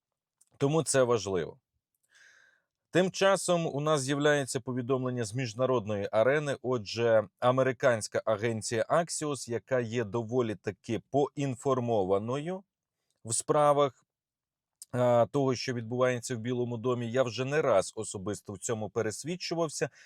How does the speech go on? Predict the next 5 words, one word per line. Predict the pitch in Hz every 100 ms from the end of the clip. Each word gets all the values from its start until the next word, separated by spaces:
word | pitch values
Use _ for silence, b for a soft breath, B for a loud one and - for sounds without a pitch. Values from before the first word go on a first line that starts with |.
| b _
і | 143
для | 135 -
вас | 135 120 -
коментував. | - 110 107 - 120 139 180 180 b b _
А, | 117 123 123 120